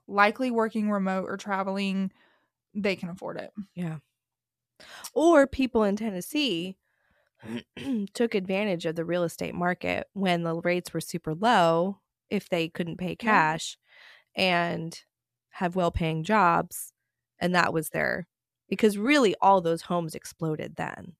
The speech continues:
Speaker 2: That's
Speaker 1: Oh,
Speaker 2: when it
Speaker 1: yeah.
Speaker 2: all car-, started coming out like that. I
Speaker 1: Mm-hmm.
Speaker 2: doubt that's what it looked like prior to covid.
Speaker 1: No.
Speaker 2: Right? Like, the landscape must have looked
Speaker 1: Right.
Speaker 2: very different.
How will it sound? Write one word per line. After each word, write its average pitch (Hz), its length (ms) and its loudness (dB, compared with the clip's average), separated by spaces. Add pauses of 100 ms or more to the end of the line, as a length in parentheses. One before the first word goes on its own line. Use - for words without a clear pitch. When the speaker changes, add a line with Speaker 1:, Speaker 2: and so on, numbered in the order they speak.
(200)
Speaker 2:
That's 220 260 6
Speaker 1:
Oh, 226 40 2
Speaker 2:
when 185 80 0
it 160 60 0
Speaker 1:
yeah. 160 120 0
Speaker 2:
all 156 100 -2
car-, - 320 -4
started 165 420 -6
coming 165 300 -6
out 87 180 -6
like - 180 -12
that. - 140 -6
I 202 100 0
Speaker 1:
Mm-hmm. 190 100 -6
Speaker 2:
doubt 190 340 4
that's 175 480 -2 (400)
what 185 120 2
it - 120 -6
looked - 280 -4
like - 500 -4 (880)
prior 180 480 0
to 180 100 -6
covid. 165 580 -4 (500)
Speaker 1:
No. 185 280 -4 (920)
Speaker 2:
Right? 185 440 0
Like, 180 160 -4
the 180 80 -2
landscape 175 520 -4
must 165 220 -6
have 175 140 -8
looked 165 120 -4
Speaker 1:
Right. 180 60 -2
Speaker 2:
very 165 220 -2
different. 170 500 -10